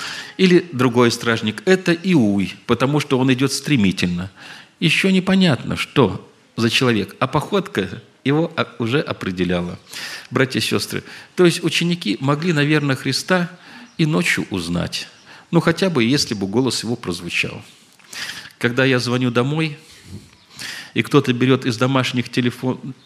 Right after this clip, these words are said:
телефонную трубку, я почти, ну, всегда определяю, какой сын или моя дочь, или жена трубку подняли.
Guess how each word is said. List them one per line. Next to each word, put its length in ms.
телефонную 540
трубку, 420
я 160
почти, 540
ну, 120
всегда 360
определяю, 720
какой 340
сын 400
или 160
моя 260
дочь, 420
или 120
жена 260
трубку 320
подняли. 520